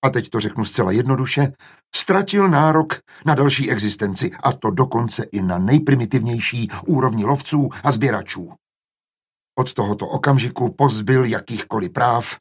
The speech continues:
na vodárny, mosty a ulice. I na kliky od dveří. Proto jsem vydal onen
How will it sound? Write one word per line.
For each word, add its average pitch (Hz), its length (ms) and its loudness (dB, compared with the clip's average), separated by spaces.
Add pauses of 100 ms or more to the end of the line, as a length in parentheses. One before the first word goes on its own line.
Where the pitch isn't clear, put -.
(140)
na 135 100 0
vodárny, 117 580 0 (160)
mosty 120 380 -2 (280)
a 127 120 0
ulice. - 400 -6 (420)
I 196 160 4
na 190 200 4
kliky 147 480 0
od 143 160 2
dveří. 101 560 -8 (1040)
Proto 226 300 0
jsem 101 260 -2
vydal 98 300 0
onen 101 320 -2